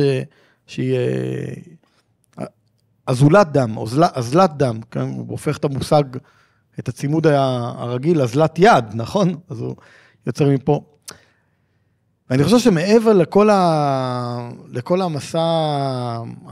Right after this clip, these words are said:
הביוגרפיה, האוטוביוגרפיה של אמיר גלבוע, יש פה, יש פה באמת סיפור גדול של דור,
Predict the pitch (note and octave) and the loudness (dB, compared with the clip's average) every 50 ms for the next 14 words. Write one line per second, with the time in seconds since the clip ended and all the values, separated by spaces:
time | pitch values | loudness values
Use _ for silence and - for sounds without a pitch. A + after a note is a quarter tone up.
0 | A#2+ A#2 A#2 A#2 A#2 A2+ A2+ A2+ A#2 A2+ A2+ A#2 A#2+ A#2+ A2+ A#2 A#2+ A#2 A#2 F3+ | -10 -8 -8 -8 -8 -8 -10 -10 -10 -10 -12 -12 -12 -10 -6 -6 -4 0 2 2
1 | G3+ F#3+ E3 C#3+ D3+ F#3 E3+ D3+ D3+ C#3+ F3 F3+ - F3 - D#3 D3 D#3 F3 F3 | 2 4 4 2 2 0 0 -2 0 0 -2 -2 -4 -6 -6 -6 -6 -6 -6 -8
2 | F3 F#3+ F#3+ G3+ C4+ B3+ A#3+ A3 - - B3 B3 G3+ - F3 F#3+ - - G#3+ F#3 | -8 -6 -2 0 0 2 0 0 -2 -2 -4 -4 -4 -4 -6 -4 -2 0 0 2
3 | F3 E3+ E3 G3 A3+ A#3 - - - - _ _ _ _ _ _ _ _ _ _ | 2 2 2 0 0 -2 -4 -10 -20 -20 _ _ _ _ _ _ _ _ _ _
4 | _ _ _ _ _ _ _ _ _ _ _ _ _ _ _ _ _ _ _ _ | _ _ _ _ _ _ _ _ _ _ _ _ _ _ _ _ _ _ _ _
5 | _ _ _ _ _ _ _ - - D3+ C#3 - - B3 A#3 G3 D#3+ D#3+ C#3 D3 | _ _ _ _ _ _ _ -12 -10 -10 -4 0 0 0 2 2 0 2 4 4
6 | F3+ G3 F3+ C#3 A2 G2 - - _ _ _ _ _ _ _ _ _ _ - - | 6 6 6 4 2 -2 -8 -16 _ _ _ _ _ _ _ _ _ _ -8 -4
7 | D3+ C3+ C3 B2+ C#3+ E3 E3 C#3 A2 F2+ F#2+ - - | -2 -2 0 4 6 6 6 6 4 -2 -10 -18 -20